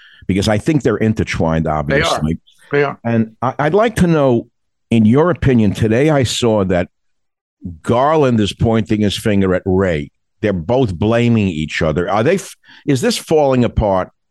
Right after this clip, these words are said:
Speaker 1: this raid?
Speaker 2: Yes, I think it is. I think it's backfired. There's no, I know Merrick Garland. I remember him as a student at Harvard Law School. I supported him. You wanna hear a funny story? This
Speaker 1: Sure.
Speaker 2: is a great funny story. I'm on the porch of the Chilmark store in Martha's Vineyard. It's probably four years ago now.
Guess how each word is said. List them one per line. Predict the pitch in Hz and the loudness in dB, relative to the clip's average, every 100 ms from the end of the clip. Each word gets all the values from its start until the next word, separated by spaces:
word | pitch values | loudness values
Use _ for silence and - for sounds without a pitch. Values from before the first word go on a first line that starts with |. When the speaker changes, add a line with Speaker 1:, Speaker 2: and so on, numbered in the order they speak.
| _ | _
Speaker 1:
this | 110 85 | -4 -2
raid? | 90 85 | 0 0
Speaker 2:
Yes, | 82 78 - - _ - | 0 -4 -6 -10 _ -8
I | 190 | -4
think | 202 233 | -2 0
it | 190 | 0
is. | 151 135 | 0 0
I | 170 | 0
think | 180 | 0
it's | 170 156 | 0 -4
backfired. | - 151 160 - 147 143 143 151 _ - - | -4 -2 -4 -2 -2 0 -2 -4 _ -16 -4
There's | 240 196 | 0 2
no, | 220 233 269 247 208 | 2 2 2 0 0
I | 247 | 2
know | 226 165 | 2 0
Merrick | 131 117 113 | -2 -4 -4
Garland. | 131 127 135 151 165 165 - | -2 0 0 0 -2 -4 -4
I | 170 | 0
remember | 175 190 208 190 | 2 2 2 2
him | 190 | 2
as | 160 | 2
a | 165 | -4
student | - 180 165 | 0 0 0
at | 147 | 0
Harvard | 151 143 143 | 0 0 0
Law | 143 | -2
School. | 147 - - - _ - | -2 -4 -6 -10 _ -4
I | 214 226 | -2 -2
supported | - 214 208 208 214 180 | 0 -2 2 2 2 0
him. | 135 | -2
You | 151 | 0
wanna | 185 | 0
hear | 208 | 2
a | 202 | 0
funny | 208 202 | 0 0
story? | 202 - 220 233 240 | -2 0 2 2 -2
This | 185 | -2
Speaker 1:
Sure. | 165 214 | 2 2
Speaker 2:
is | 202 | 2
a | - | -2
great | - - | -6 -8
funny | 165 160 | -4 -4
story. | - 151 131 120 - - - - - | -2 0 0 -4 -8 -16 -16 -14 -6
I'm | 190 220 | -2 0
on | 226 | 0
the | 202 | -2
porch | - 226 233 | -4 -4 -4
of | 196 | -4
the | 165 | -4
Chilmark | 196 185 165 160 | -2 0 -2 -4
store | - 165 147 | -2 -2 0
in | 147 | -2
Martha's | 156 160 143 | -2 -2 -2
Vineyard. | 135 143 143 | 0 0 0
It's | 143 - | 0 -2
probably | 156 147 139 | -2 -2 -2
four | - 156 | 0 0
years | 151 202 202 | 4 2 2
ago | 196 175 | 0 2
now. | 170 170 165 | 2 2 0